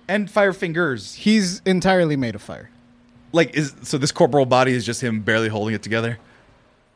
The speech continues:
Speaker 2: I mean, he can hold it together when he wants to, but he's, he's made of fire. Fire doesn't hurt him 'cause he's made of it.
Speaker 1: That's so weird. I've never heard of this character. Does he, is he in there long?
Speaker 2: Uh, he's in there for a pretty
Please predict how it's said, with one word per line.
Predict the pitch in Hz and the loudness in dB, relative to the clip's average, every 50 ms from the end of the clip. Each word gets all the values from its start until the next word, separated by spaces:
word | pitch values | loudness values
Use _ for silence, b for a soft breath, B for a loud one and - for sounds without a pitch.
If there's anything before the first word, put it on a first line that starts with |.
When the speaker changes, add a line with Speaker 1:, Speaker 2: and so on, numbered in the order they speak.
| _ _ _ _ _ - - - | _ _ _ _ _ -12 -4 0
Speaker 2:
I | 180 202 | 0 2
mean, | 202 196 180 170 | 2 4 4 4
he | 180 202 | 4 2
can | - - 185 | 2 4 4
hold | 160 175 190 175 | 6 6 6 4
it | 165 | 2
together | 139 147 131 139 143 139 | 0 0 0 2 2 2
when | 127 123 110 | 0 0 -2
he | 113 120 | -2 -4
wants | 104 110 113 113 - - | -4 -4 -4 -4 -6 -8
to, | - 101 | -10 -8
but | 95 113 123 127 117 | -6 -4 -4 -4 -2
he's, | 117 156 156 160 160 143 135 123 - - | 0 2 2 2 2 -2 -4 -6 -6 -4
he's | - 175 165 143 | 0 0 0 2
made | 156 160 160 143 | 2 2 2 2
of | 127 - | 0 -2
fire. | - - 120 110 85 82 104 - _ | -4 -6 -6 -6 -6 -10 -14 -18 _
Fire | _ - 190 190 190 185 170 | _ 4 6 6 8 8 6
doesn't | 156 165 151 147 131 | 4 2 0 0 -2
hurt | 120 139 131 110 | -2 -4 -4 -6
him | 98 95 104 | -8 -10 -10
'cause | - 123 113 | -10 -10 -8
he's | 120 123 113 120 | -8 -8 -6 -6
made | 120 117 107 92 | -6 -6 -6 -8
of | 87 - | -12 -16
it. | 82 - _ _ _ - _ _ _ | -18 -20 _ _ _ -20 _ _ _
Speaker 1:
That's | - - - - - | -8 -6 -6 -4 -2
so | - - 127 120 | -2 -2 0 0
weird. | 113 107 123 143 143 117 104 | 0 2 2 4 4 4 4
I've | 117 131 | 4 2
never | 151 143 120 | 2 2 2
heard | 123 135 123 | 2 0 0
of | 117 | -2
this | 104 - | -2 -4
character. | - 110 101 92 85 - 90 | -2 0 0 0 -2 -4 -6
Does | 90 98 95 92 | -6 -4 -4 -4
he, | 95 98 | -6 -4
is | 104 98 | -4 -2
he | 107 110 | 0 0
in | 110 113 | 2 2
there | 117 117 | 2 0
long? | 113 113 120 123 120 127 123 - B B B B B B B B B B B B B B B B - | 0 0 0 0 -2 -4 -6 -8 B B B B B B B B B B B B B B B B -4
Speaker 2:
Uh, | 185 208 233 233 233 233 240 233 | 0 2 2 2 2 0 0 -2
he's | 185 160 196 208 185 165 156 - - - - - | 0 2 2 2 2 0 -4 -6 -8 -8 -4 -2
in | 196 233 254 | 0 0 2
there | 254 262 254 | 2 2 2
for | 233 - - 226 214 202 | 0 0 0 2 2 2
a | 170 | 0
pretty | 139 - - - 190 190 214 220 190 | 0 -2 -2 0 0 -2 -2 -4 -6